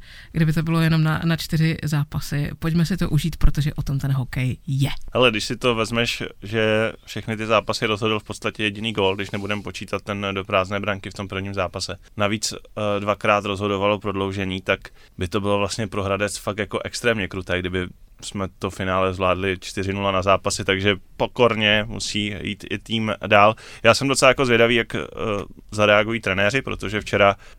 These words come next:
Speaker 2: se stavili do vlastně svým způsobem komfortní situace, kdy jim přibyl Libor Hudáček, který už byl zase
Speaker 1: Ano.
Speaker 2: k dispozici. Na druhou stranu, jak moc je to komfortní, když ti tým jako třikrát vyhrál, teď máš tam toho hráče, dát ho tam,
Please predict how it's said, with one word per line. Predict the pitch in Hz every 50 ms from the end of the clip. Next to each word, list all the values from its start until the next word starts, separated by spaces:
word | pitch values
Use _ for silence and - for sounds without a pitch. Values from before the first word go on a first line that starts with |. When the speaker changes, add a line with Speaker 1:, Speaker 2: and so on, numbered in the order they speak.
| - -
Speaker 2:
se | - - 101
stavili | - - 110 104 107 110 107
do | 110 104
vlastně | 107 107 - - 113 113 110 101
svým | - 120 110
způsobem | - - 117 - - 113 110 110 107
komfortní | - 107 104 - - 110 104 - 113 113 113
situace, | - 117 101 - 107 107 107 - - 113
kdy | 104 98 104 104
jim | 107 104 107
přibyl | - - 113 104 107 107 107
Libor | 110 104 107 107 104
Hudáček, | 104 101 107 104 101 - 104 -
který | - 107 107 104
už | 101 101
byl | 104 107 104
zase | 101 92 - - 104
Speaker 1:
Ano. | 95 85 82 -
Speaker 2:
k |
dispozici. | 101 90 - - 107 104 117 - - 127 135 - - - - -
Na | 104 98
druhou | 110 113 110 101 110 107
stranu, | - - 107 104 104 110 110
jak | 107 98 - -
moc | 104 95
je | 107 95
to | 104 98
komfortní, | - 101 98 92 - 107 - - 107 107
když | 98 98 92 - - -
ti | - - 107 95
tým | - - 98 101 101
jako | 95 92 - 98
třikrát | - - 104 - - 92 90 85 82
vyhrál, | 87 90 87 98 101 101 110 127 -
teď | - 104 92 - -
máš | 113 98 90 -
tam | - 104 95 92
toho | 98 92 95 92
hráče, | 95 95 92 90 - 110 98
dát | 92 90 92 92
ho | 95 104 98
tam, | - 107 104 104 107 107